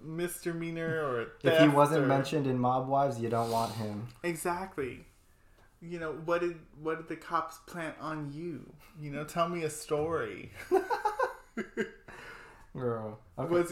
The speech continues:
Speaker 1: your
Speaker 2: Oh,
Speaker 1: guy?
Speaker 2: my, okay, so my type is, like, okay, like, we've all been shopping before, so I'm looking for, like, you know, like, the dad in the, that comes in the picture frames.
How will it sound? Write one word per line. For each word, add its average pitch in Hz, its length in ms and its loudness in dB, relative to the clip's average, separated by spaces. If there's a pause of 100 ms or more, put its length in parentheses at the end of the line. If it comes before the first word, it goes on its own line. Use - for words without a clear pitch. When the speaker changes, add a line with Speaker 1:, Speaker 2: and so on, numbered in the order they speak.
Speaker 1:
your 147 440 0
Speaker 2:
Oh, 127 180 8
Speaker 1:
guy? 120 140 8
Speaker 2:
my, 160 340 12 (240)
okay, 143 180 4
so 131 240 4
my 131 300 8
type 135 380 4
is, 120 240 -2
like, 113 360 2 (1300)
okay, 131 440 6
like, 113 420 0 (380)
we've 123 240 4
all 123 180 6
been 120 360 0
shopping 107 600 -4
before, 110 440 -6
so 107 520 -2 (920)
I'm 131 260 6
looking 151 280 0
for, 147 160 2
like, 127 300 4
you 127 120 2
know, 113 400 0 (280)
like, 113 240 -4
the 110 100 0
dad 113 420 4
in 117 180 0
the, 113 100 2
that 113 180 0
comes 120 220 0
in 117 80 0
the 107 80 -4
picture 131 380 -4
frames. 139 640 -2